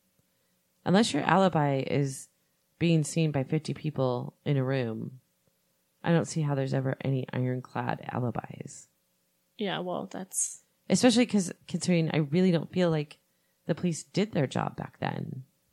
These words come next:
Speaker 2: Yeah.
Speaker 1: The police also, um, received many confessions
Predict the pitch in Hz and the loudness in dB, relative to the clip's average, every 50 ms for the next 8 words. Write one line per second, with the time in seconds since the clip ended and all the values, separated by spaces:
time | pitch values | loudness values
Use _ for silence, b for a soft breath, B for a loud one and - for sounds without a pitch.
0 | _ _ - - - 220 - _ _ _ _ _ _ _ _ - 180 156 208 233 | _ _ -10 -10 -10 -12 -16 _ _ _ _ _ _ _ _ -8 -4 -2 -2 -2
1 | 240 226 - - 175 190 185 - 180 180 175 165 160 - - - 170 165 156 151 | -2 -4 -2 0 0 0 2 2 4 4 6 4 4 2 2 2 2 4 4 2
2 | - - - - - _ _ _ _ _ _ _ _ 165 175 - - 196 185 175 | 2 0 -2 -4 -8 _ _ _ _ _ _ _ _ -2 -2 0 0 0 0 2
3 | 170 156 - - - 170 160 165 175 180 180 175 156 - - 156 147 - - 139 | 0 -2 -4 -4 0 2 4 6 6 6 4 4 2 0 -2 -4 -2 -2 -4 -4
4 | 147 - - 131 120 - - - - - - - | -4 -4 -6 -8 -6 -6 -6 -6 -8 -8 -10 -14